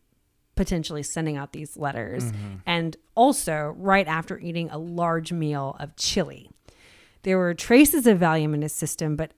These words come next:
Speaker 1: absolutely not enough for an overdose, and no other drugs were detected. His lungs were enlarged. They were filled with fluid, so they seemed to maybe show signs of drowning. There was no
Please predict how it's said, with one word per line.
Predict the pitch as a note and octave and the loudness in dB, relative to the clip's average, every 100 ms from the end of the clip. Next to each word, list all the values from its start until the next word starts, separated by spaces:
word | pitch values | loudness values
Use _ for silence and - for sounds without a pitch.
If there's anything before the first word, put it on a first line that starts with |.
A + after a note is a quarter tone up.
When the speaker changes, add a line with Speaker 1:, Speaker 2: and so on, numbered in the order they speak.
| - | 2
Speaker 1:
absolutely | E3+ - - E3 D#3+ D#3+ | 2 2 0 0 2 4
not | D#3+ D#3 C#3+ | 4 4 2
enough | D#3 D#3+ C#3 | 0 0 -2
for | - D#3 D3 | -6 -8 -6
an | C#3+ - | -6 -2
overdose, | E3 D3+ D3 D3 - A2+ - | -2 0 -4 -6 -8 -10 -10
and | - D#3 D#3 | -8 -2 2
no | F3+ F#3 | 4 4
other | E3 D#3+ | 2 -2
drugs | D3+ D3 C#3+ | -4 -10 -10
were | D3 | -12
detected. | C#3+ C#3 - D3 - D#3+ F#3+ - _ - - - | -10 -12 -12 -12 -12 -12 -12 -16 _ -20 -14 0
His | A3 F#3 | 0 0
lungs | G3 A3 E4+ D4 G3 F#3 - | 2 8 10 8 6 0 -2
were | F3+ F3+ | -2 0
enlarged. | E3+ E3 F3+ F#3 F3 E3 F#3 - - | 0 0 4 6 6 2 -8 -14 -6
They | G3+ G3 | -2 0
were | F3 | -2
filled | F3 - A3+ F#3+ | -2 4 4 4
with | E3+ | -4
fluid, | F3 - B3 C#4+ D4+ C4+ | -8 -10 0 2 2 0
so | B3 G#3 | -2 -4
they | F3+ F#3 - | -4 -8 -8
seemed | - - F#4+ G#4+ | -10 -4 -2 -2
to | - B3+ A#3 | -4 -6 -6
maybe | F3 G3+ G3 A3 B3 B3+ - | -4 -2 -2 0 0 0 -4
show | - A#3 | -4 -2
signs | A3 - B3 B3+ B3 | -2 0 0 2 0
of | G#3+ | -4
drowning. | G#3+ A3 A#3+ B3 B3 B3 - - _ _ - | -4 0 0 0 0 -2 -6 -20 _ _ -4
There | A3 A3+ | 2 2
was | G#3+ G3+ | 2 2
no | G#3 A#3 B3 B3 A3+ | 4 6 6 6 2